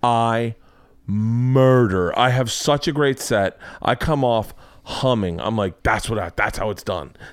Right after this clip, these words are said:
That's how it's done." And then sure enough, fucking, uh, watch it on T V, and Tig was destructive. Tig's set was so good because she took her time with it, and she played to the camera and not to the fucking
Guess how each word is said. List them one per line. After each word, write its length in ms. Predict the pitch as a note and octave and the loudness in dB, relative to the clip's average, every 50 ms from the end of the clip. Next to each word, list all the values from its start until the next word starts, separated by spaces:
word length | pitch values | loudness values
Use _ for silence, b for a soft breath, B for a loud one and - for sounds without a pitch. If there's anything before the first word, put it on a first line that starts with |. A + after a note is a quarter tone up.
| B | B
That's 240 | - A#2 A2 - - | 0 0 0 0 -2
how 120 | - A2+ G2 | -2 -2 -4
it's 120 | - - | -4 -6
done." 320 | - G#2+ F#2+ E2+ - - - B B B B B | -6 -4 -4 -4 -6 -8 -12 B B B B B
And 120 | - G#2+ A2+ | -2 0 0
then 100 | A2+ G#2+ | 0 0
sure 280 | - - - D3 C#3 | -2 -2 0 0 0
enough, 420 | C3+ C3 C3 C#3 D3+ D3 - - - b b b b b - - - | 2 0 0 0 -2 -4 -6 -12 -20 b b b b b -20 -4 0
fucking, 600 | - A#2 - - A#2+ A2 G#2+ G2+ G2+ G2+ F#2+ F#2+ - - - _ _ | 0 0 0 0 -2 -2 0 -2 -2 -4 -6 -8 -12 -18 -20 _ _
uh, 480 | - G#2 G2+ G2 G2 G2 F#2+ F#2+ F#2 F#2 F2+ F#2+ - - - _ _ _ - - b b b b b b b b b b b b b b b b b _ _ _ - - | -2 0 0 2 2 0 0 0 -2 -4 -6 -10 -16 -20 -20 _ _ _ -18 -18 b b b b b b b b b b b b b b b b b _ _ _ -18 -8
watch 320 | - G#2 F#2+ G#2 A#2+ - | -4 -2 -2 -2 -2 -2
it 60 | B2+ | -2
on 100 | B2 B2 | -2 -2
T 160 | A2+ B2+ C3 | -2 -2 -2
V, 280 | B2+ C#3 D3 D3 D3+ - - | -2 0 -2 -2 -2 -4 -4
and 240 | G#2+ G#2 F#2+ - - | -4 -4 -4 -6 -4
Tig 340 | - A#2 A#2 A#2 A#2 A#2 A2 | -2 0 0 0 0 0 0
was 380 | G#2 G2 G2 G2 F#2+ F2+ - - - G2+ F#2+ | 0 0 0 0 -2 -4 -6 -10 -12 -12 -6
destructive. 1400 | - G#2+ G2+ F#2+ F#2 - - - - - - - - G#2 B2 B2+ B2+ A2 F#2+ - - - A#1+ G#1 - - - b b b b b b b - | -4 -2 -2 -2 -4 -6 -8 -8 -10 -10 -10 -10 -8 -4 -2 0 0 -2 -2 -6 -8 -10 -10 -10 -10 -14 -18 b b b b b b b -2
Tig's 280 | - B2+ C3+ C3+ B2 | 0 0 0 0 -2
set 240 | - - B2+ A2+ - | -4 -2 -2 -2 -2
was 120 | - G2+ - | -4 -6 -6
so 380 | - - - A#2+ A2 A2+ A#2+ | -6 -4 -2 0 2 2 2
good 460 | A2+ A2+ A2 G2+ F#2+ F#2 F2 E2+ E2 b b b b b - | 0 0 0 0 0 0 -2 -4 -8 b b b b b -10
because 200 | - - B2 G#2+ | -4 -4 -4 -2
she 120 | - - G#2+ | -2 -4 -6
took 120 | - - | -4 -6
her 60 | - | -6
time 280 | - - G2 G#2+ A2+ A#2+ | -6 -4 -2 -2 -2 -2
with 120 | B2+ B2+ D3+ | -2 -2 -2
it, 240 | D3 C#3+ C#3 B B B B B B | -2 -2 -4 B B B B B B
and 100 | - G2 | -6 -4
she 100 | - A#2 | -4 -4
played 300 | - - B2 A#2+ B2 A#2+ A2 | -4 -2 0 0 0 0 0
to 60 | A#2 | -2
the 100 | G2+ F#2+ | -2 -4
camera 520 | - - F#2+ G#2 G#2+ A2+ B2+ C#3+ C#3+ C3+ - | -4 -4 -4 -2 -2 -2 -2 -2 -2 -2 -4
and 120 | - G#2 G#2 | -4 -2 -2
not 180 | G#2 G#2+ - - | -2 -4 -4 -4
to 80 | G#2+ | -4
the 100 | G2+ G2 | -4 -4
fucking 460 | - - G#2+ G#2 - G#2 G2+ G2 F2+ | -4 -4 -4 -4 -4 -6 -6 -6 -8